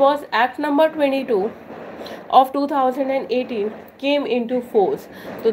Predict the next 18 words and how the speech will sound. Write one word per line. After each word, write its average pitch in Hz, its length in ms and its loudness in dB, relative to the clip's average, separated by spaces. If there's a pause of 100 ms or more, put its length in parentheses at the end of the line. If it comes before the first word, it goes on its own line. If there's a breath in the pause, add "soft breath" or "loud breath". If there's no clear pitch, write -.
that 220 260 2
was 320 240 2 (220)
twenty-first 269 760 2
April 247 400 0
two 269 100 -6 (120)
thousand 226 460 2
and 240 300 -4
eighteen 262 420 0
को 220 160 2
ये 233 240 0 (120)
आपका 214 340 -2
एनफोर्स 220 640 -2
हुआ 214 300 0
था, 247 140 4 (380 loud breath)
इफेक्ट 262 400 0
में 277 280 0
आया 196 320 2
था। 233 280 -4